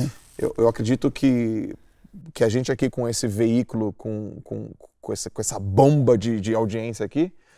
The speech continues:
Speaker 2: a gente pode dizer pras pessoas aprenderem a canalizar em algum lugar, né? Porque o moleque da, o moleque da favela, ele tem, ele sente ódio e ele canaliza também. Só que ele, às vezes ele canaliza, e muitas das vezes ele canaliza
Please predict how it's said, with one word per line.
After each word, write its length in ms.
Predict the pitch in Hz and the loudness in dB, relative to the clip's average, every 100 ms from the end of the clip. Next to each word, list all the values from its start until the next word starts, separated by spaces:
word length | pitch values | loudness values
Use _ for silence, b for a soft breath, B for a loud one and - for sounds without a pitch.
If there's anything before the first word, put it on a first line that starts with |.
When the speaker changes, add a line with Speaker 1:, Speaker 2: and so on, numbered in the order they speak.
| _ | _
Speaker 2:
a 80 | - | -6
gente 140 | 113 - | -6 0
pode 180 | 127 | 0
dizer 240 | 107 104 120 | 0 -2 -2
pras 200 | 127 113 | -4 -6
pessoas 380 | - - 117 117 | -6 -2 -2 -2
aprenderem 440 | 123 127 113 127 | -4 -4 -2 -2
a 40 | |
canalizar 540 | 127 135 135 139 113 120 | -4 -6 -4 -4 -4 -4
em 40 | |
algum 240 | 117 110 131 | -6 -8 -6
lugar, 320 | 135 120 107 | -4 -4 -6
né? 140 | 107 | -10
Porque 480 | 107 104 - 113 113 - | -10 -10 -6 -4 -4 -2
o 80 | |
moleque 340 | 110 104 135 139 | -2 -2 -6 -6
da, 180 | 151 120 - - | -6 -8 -12 -12
o 60 | |
moleque 280 | 104 113 - 120 | -10 -10 -12 -12
da 120 | 110 | -12
favela, 580 | - 85 - 110 160 147 _ _ _ _ _ _ _ _ _ | -12 -14 -6 -4 -4 -10 _ _ _ _ _ _ _ _ _
ele 120 | 104 | -12
tem, 200 | - - | -10 -12
ele 140 | - 104 | -10 -10
sente 240 | 110 101 | -8 -4
ódio 340 | 98 92 107 160 - _ _ _ _ _ _ - - | -4 -4 -6 -10 -12 _ _ _ _ _ _ -20 -8
e 80 | 117 | -6
ele 100 | 110 | -2
canaliza 480 | 117 135 226 175 143 | 0 0 0 0 -2
também. 260 | 120 95 - _ _ _ | -4 -8 -12 _ _ _
Só 140 | - | -8
que 80 | 98 | -2
ele, 120 | 104 - _ _ _ _ _ _ | -2 -4 _ _ _ _ _ _
às 120 | 95 92 | -6 -4
vezes 120 | 90 | -4
ele 80 | 98 | -4
canaliza, 380 | 101 98 95 - _ _ _ _ _ - | -6 -8 -8 -10 _ _ _ _ _ -4
e 60 | |
muitas 340 | 101 101 117 117 | -2 -2 -4 -2
das 160 | 110 | -2
vezes 160 | 101 98 | -2 -4
ele 100 | 104 | -6
canaliza 500 | 117 101 92 92 | -6 -8 -8 -10